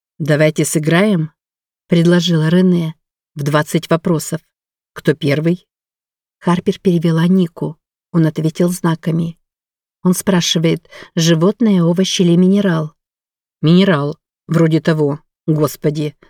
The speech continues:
сразу сложности». Они продолжали.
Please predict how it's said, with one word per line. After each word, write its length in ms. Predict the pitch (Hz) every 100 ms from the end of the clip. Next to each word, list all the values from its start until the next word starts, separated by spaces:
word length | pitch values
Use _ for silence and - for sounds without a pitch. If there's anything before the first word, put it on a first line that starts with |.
| _
сразу 400 | - 185 170 156
сложности». 800 | 147 160 147 143 143 - 160 143 _ _ _ _ _ _
Они 180 | 170 180
продолжали. 800 | - 165 180 202 175 165 151